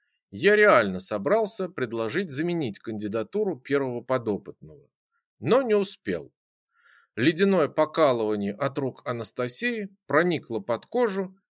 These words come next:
и меня моментально заморозило, лишив чувствительности и подвижности. Грудь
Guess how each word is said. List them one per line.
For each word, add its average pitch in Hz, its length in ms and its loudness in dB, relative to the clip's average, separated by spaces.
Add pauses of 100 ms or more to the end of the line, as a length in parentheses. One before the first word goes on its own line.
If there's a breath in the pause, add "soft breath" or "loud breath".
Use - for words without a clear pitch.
(160)
и 139 80 -2
меня 180 300 2
моментально 165 800 2
заморозило, 120 840 -2 (240)
лишив 143 460 -2
чувствительности 175 960 -6
и 151 200 -8
подвижности. 107 960 -6 (540 soft breath)
Грудь 185 500 -2